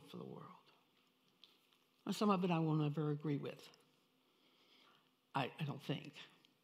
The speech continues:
But then again, I have to stay open to that. Because it scares me a little, <laughs> 'cause it's very different from the world I grew up in. But what if it's right?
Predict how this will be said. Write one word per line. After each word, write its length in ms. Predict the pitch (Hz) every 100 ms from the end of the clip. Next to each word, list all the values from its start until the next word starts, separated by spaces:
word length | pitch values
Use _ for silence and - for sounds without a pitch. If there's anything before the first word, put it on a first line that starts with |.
| -
But 140 | 175
then 140 | 196 180
again, 240 | 175 175
I 80 | 170
have 160 | 170 170
to 60 |
stay 220 | - 190
open 280 | 214 220 127
to 60 | 101
that. 200 | - - - _ _ - _ - _ _ _ _ _ _ _ - _ _ _ _
Because 180 | 160 170
it 160 | 165 -
scares 480 | - 233 254 247
me 160 | 180 135
a 60 | 123
little, 380 | 135 131 185 - -
<laughs> 200 | - -
'cause 180 | 233 -
it's 180 | 214 -
very 340 | 175 170 180
different 640 | 175 196 - - - - - - - - -
from 160 | 160 156
the 80 | 151
world 300 | - - -
I 100 | - 143
grew 140 | - -
up 120 | - -
in. 80 | 143 - _ _ _ _ _ _ - - - _ - - _ _ _ _ _ _ _ - - - - - _ - - _ _ - - _ -
But 120 | -
what 140 | 151
if 100 | 143
it's 200 | 151 -
right? 380 | 147 156 151